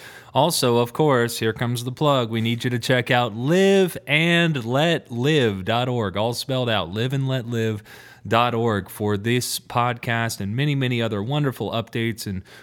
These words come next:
all kinds of great stuff going on with the movement. We're super excited about it. Yeah, I'm, I'm really pumped up, Mark, after our meeting yesterday. We're kinda picking tentative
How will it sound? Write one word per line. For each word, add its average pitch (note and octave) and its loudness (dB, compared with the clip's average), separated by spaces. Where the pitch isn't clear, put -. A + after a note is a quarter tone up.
all E3+ -4
kinds G3+ -2
of F#2+ 0
great G#2 0
stuff A#2+ -2
going A2+ -2
on A2 -2
with G#2+ -8
the G#2+ -6
movement. A2 -4
We're G2 -8
super - -2
excited B2+ -2
about B2 2
it. B2 -6
Yeah, B2+ 0
I'm, D3+ 0
I'm E3 0
really D#3+ 2
pumped C#3+ -4
up, C#3+ -2
Mark, A2 -4
after A2+ -6
our A2+ -4
meeting C3 -2
yesterday. B2+ 0
We're A2+ -4
kinda A#2 0
picking C3 -2
tentative B2+ -2